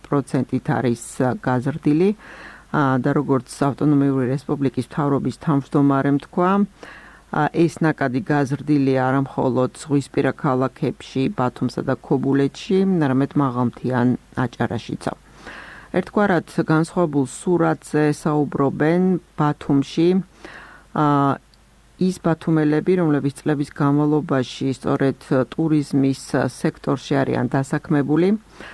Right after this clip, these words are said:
კონკრეტულ პრობლემებზე მიუთითებენ ამ სფეროს ექსპერტებიც. თემას ახლა ჩვენი კორესპონდენტი ეკა ლორთქიფანიძე გააგრძელებს.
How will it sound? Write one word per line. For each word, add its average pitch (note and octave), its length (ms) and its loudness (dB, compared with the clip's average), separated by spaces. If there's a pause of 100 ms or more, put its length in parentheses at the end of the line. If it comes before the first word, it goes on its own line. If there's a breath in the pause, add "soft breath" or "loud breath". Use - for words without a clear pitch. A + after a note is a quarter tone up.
კონკრეტულ F#3 560 2
პრობლემებზე D#3+ 1040 0
მიუთითებენ D#3 960 0
ამ C#3+ 80 0
სფეროს C#3 480 -2 (160)
ექსპერტებიც. C#3 1200 -2
თემას E3 400 0
ახლა E3 280 0
ჩვენი D3+ 280 0
კორესპონდენტი B2+ 640 0
ეკა C3 220 0
ლორთქიფანიძე B2+ 720 -2
გააგრძელებს. - 720 -8